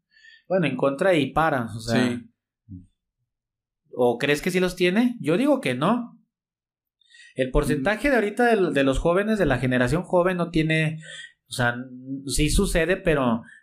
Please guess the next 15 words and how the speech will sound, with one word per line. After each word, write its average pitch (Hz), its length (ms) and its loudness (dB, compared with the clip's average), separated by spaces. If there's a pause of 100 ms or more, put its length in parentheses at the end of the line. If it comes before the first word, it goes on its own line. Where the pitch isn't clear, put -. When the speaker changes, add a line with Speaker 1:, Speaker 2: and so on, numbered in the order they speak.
Speaker 1:
creo 135 220 2
que 175 80 2
los - 140 0
porcentajes 131 680 0
son 147 220 0
muchísimo 123 600 2
más 143 600 0
bajos 135 540 -2
en 110 240 -2
querer 110 300 2
golpearlas, 120 880 0
en 113 120 2
Speaker 2:
Sí. 113 60 4
Speaker 1:
querer, 117 300 4
eh, 127 300 -2